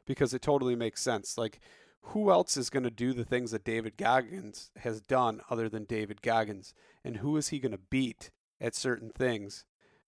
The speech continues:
without just pushing himself? Because, I mean, he's, obviously he's in his own class. So it's, it's kinda neat to, to,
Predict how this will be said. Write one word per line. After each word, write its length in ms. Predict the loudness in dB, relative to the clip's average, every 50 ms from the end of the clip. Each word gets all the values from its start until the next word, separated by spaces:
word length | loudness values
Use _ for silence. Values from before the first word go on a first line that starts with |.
| _ _ -4
without 560 | 0 0 2 4 6 6 6 6 4 _ _
just 340 | -4 -2 -2 -2 -4 -6 -4
pushing 320 | -2 -2 -2 -2 -4 -8
himself? 640 | -8 -10 -8 -6 -4 0 0 0 0 0 -8 -18 _ _
Because, 400 | -8 -8 -2 -2 -2 -2 -2 -2
I 100 | -4 -4
mean, 200 | -4 -4 -6 -6
he's, 280 | -4 -4 -4 -4 -4 -8 _ _ -20 _ _ _ _ _ _ 0
obviously 540 | 2 4 4 4 2 -2 0 -2 -2 -2 -2
he's 320 | -4 -4 -4 -4 -4 -4 -4
in 220 | -2 0 0 0
his 220 | 0 -2 0 0
own 180 | 0 0 0 -2
class. 560 | -4 -2 -2 0 -2 -2 -6 -10 -12 -12 -14 _ _ _ -20 -20 -20 -20 -20 -20 _ _
So 380 | -8 0 4 6 6 6 4 _ _ -20 -20 _ -4
it's, 180 | -4 -2 -2 -2 -4 -4 -2
it's 180 | -2 -2 0 2
kinda 260 | 2 2 2 2 2
neat 320 | 2 2 2 2 2 _ 0
to, 240 | 0 2 2 2 -2
to, 260 | _ -10 -14 -12 -14